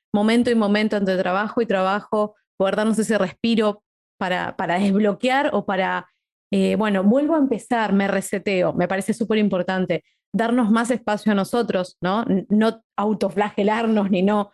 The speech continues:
todo el tiempo diciendo, "Se puede hacer mejor". No, se puede hacer, lo estamos haciendo, estamos en un camino de hacer y lo tenemos que disfrutar. Y tres, me parece que esto de hacerle preguntas al otro,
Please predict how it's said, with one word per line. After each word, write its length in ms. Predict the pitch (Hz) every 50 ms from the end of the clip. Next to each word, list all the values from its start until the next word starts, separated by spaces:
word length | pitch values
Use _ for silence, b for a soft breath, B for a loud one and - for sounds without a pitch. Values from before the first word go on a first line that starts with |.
| b b _
todo 140 | _ 214 208
el 80 | 208 196
tiempo 240 | 196 226 233 208 214
diciendo, 260 | 208 - 220 220 208
"Se 120 | 196 220
puede 140 | 180 208 202
hacer 160 | 196 - 185
mejor". 320 | 185 180 - - 233 220 220
No, 260 | 262 294 294 262 -
se 100 | - 196
puede 180 | - 240 262
hacer, 200 | 262 254 - 262
lo 60 | 254 226
estamos 260 | - 247 247 247 233
haciendo, 460 | 214 - - 247 247 254 254 262 254
estamos 360 | - - - 254 247 247 240
en 80 | 208 214
un 120 | 226 240
camino 540 | 226 220 202 226 262 269 240 208 190 185 - _ _ _ _ _ _
de 120 | - 175 185
hacer 480 | 185 - - 220 214 214 233 233 233 _ _ _ _
y 60 | 190
lo 100 | 180 185
tenemos 280 | 180 196 208 220 220 226
que 100 | - 208
disfrutar. 640 | 190 180 185 - 208 185 - 208 214 226 233 226 b b b _ _ _ _ _ _ _ _
Y 300 | _ 247 226 220 214 208
tres, 240 | 208 - 269 277 269
me 140 | 277 269 262
parece 260 | 233 226 262 269 285
que 80 | - 262
esto 220 | 247 - 302 277
de 420 | 247 226 208 196 190 185 175 - _
hacerle 340 | - 196 - 240 240 254 262
preguntas 440 | - 226 220 226 247 262 269 254 -
al 120 | 214 214
otro, 440 | 233 247 240 240 233 226 226 220 -